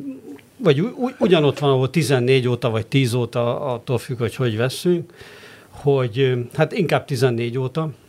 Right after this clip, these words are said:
de tizennyolc óta mindenképpen, hogy láthatóan van egyfajta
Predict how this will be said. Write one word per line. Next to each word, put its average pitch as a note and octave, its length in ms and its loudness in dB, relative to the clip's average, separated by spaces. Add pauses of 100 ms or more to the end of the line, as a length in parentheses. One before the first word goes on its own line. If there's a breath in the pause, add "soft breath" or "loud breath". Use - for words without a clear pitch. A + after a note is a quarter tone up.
(180)
de B2+ 140 0
tizennyolc B2 600 0
óta B2+ 180 -4
mindenképpen, C3+ 720 0 (720 loud breath)
hogy C3 480 -2
láthatóan C3+ 800 0
van B2 360 0 (120)
egyfajta B2 960 -2